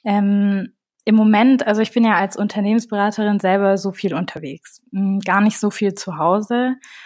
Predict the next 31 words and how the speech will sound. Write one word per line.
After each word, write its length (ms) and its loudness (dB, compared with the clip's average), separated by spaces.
und, 640 -2
ähm, 380 -6
bin 100 0
ja 120 2
noch 180 0
relativ 580 -2
jung. 480 4
Im 140 -2
Moment 380 0
kommt 240 -4
es 100 -12
für 120 -8
mich 280 -4
eigentlich 460 -6
weniger 400 0
in 100 2
Frage, 600 0
für 180 -10
mich 260 -6
selbst 440 -6
eine 80 2
Immobilie 460 0
zu 160 -10
erwerben, 720 0
um 160 -4
dann 220 0
selber 340 2
auch 120 -4
drin 260 -8
zu 220 -10
wohnen. 520 0